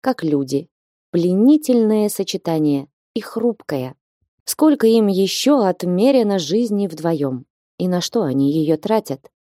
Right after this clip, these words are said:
Впервые в жизни Валю хотелось домой. Взять Нату и детей, отвезти их в Вальшаат и попытаться остановить время. Там, в долине альвов, всё было по-другому. Там не нужно выживать. Можно даже просто жить в своём доме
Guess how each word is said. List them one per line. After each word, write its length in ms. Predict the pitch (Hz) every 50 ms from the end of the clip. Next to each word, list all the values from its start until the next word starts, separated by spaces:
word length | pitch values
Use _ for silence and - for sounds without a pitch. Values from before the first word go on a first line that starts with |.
| _
Впервые 480 | - - - 240 220 226 269 254 214 185
в 60 | 165
жизни 440 | 170 190 254 247 202 156 160 151 147
Валю 300 | 143 190 214 220 180 165
хотелось 500 | - - 143 - - 170 165 156 147 139
домой. 440 | 143 147 143 131 120 120 123 - _ _ _ _ -
Взять 400 | - 135 156 170 196 180 - -
Нату 360 | 165 175 202 196 - - 139
и 80 | 135 135
детей, 420 | 139 151 147 - 214 208 185 147 _ _ _ _ -
отвезти 640 | 180 190 202 220 226 - - - 285 269 220 208 208
их 160 | 208 - 175
в 100 | 170 160
Вальшаат 800 | 175 190 202 196 185 - - 175 170 175 208 233 208 - - 156
и 60 | 165
попытаться 800 | - 156 156 - 180 180 - 233 233 233 - - 226 208 202 _ -
остановить 760 | 226 226 - - - 220 208 208 196 185 170 185 185 - -
время. 480 | 151 151 165 156 147 147 143 127 127 - _ _ _ -
Там, 280 | - 202 214 208 160 139
в 100 | - 147
долине 500 | 160 151 143 170 202 208 190 170 160 - _ -
альвов, 540 | 190 220 233 214 156 131 135 127 - - _ _ _ _
всё 220 | - - - 302
было 260 | 247 208 220 220 220 214
по-другому. 640 | - 190 180 185 185 165 147 139 123 123 113 - _ _ -
Там 240 | - 254 254 233 226
не 100 | 220 214
нужно 420 | 208 233 277 277 233 233 240 233
выживать. 680 | 208 202 214 180 180 196 160 143 131 120 - _ - _ _ _ - -
Можно 380 | 147 160 165 160 151 165 156
даже 260 | 151 151 151 151 165
просто 440 | 156 - 170 196 226 - - 151 147
жить 340 | 139 127 139 139 247 - -
в 60 | -
своём 460 | - 143 135 135 143 139 143 143 139
доме 340 | 139 165 226 254 254 254 254